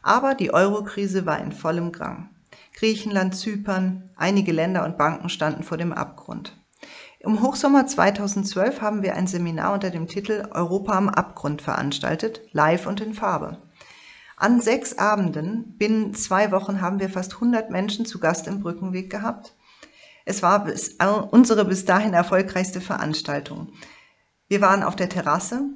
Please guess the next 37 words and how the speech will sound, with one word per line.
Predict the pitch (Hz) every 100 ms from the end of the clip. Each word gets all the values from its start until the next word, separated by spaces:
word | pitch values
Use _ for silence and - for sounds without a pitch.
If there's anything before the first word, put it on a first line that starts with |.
| -
wegen | 170 165
dem | 156 156
Hochsommer | 190 - 202 208 202 -
und | 240 240
unter | 220 208
dem | 170 165
Dach. | - 220 - - - _
Viele | - 220
erinnern | 202 190 202 196
sich | 190
vielleicht | 180 175 180 185
noch | 185 185
an | 180
unsere | 180 175 185
berühmten | 165 165 190 196 214
Dachgeschossgespräche. | 156 156 - - - - - - - - - - 202 - - _ _ - _ - - -
Als | 214 214
wir | 226
die | 226
Teilnehmerlisten | 220 247 277 262 226 240 - 269
von | 262 202
damals | 175 196 190 -
durchgegangen | 214 - 233 220 226
sind, | 226 240 240
haben | 208
wir | 196
viele | 196 233 240
Namen | 220 175 208 208
entdeckt, | 208 208 208 -
die | 190
heute | 180 202 208
noch | 202 202
an | 185
unseren | 175 185 175
Webinaren | 165 170 160 165 196
regelmäßig | 196 180 185 185 185 202 -
teilnehmen | 180 160 143 151 156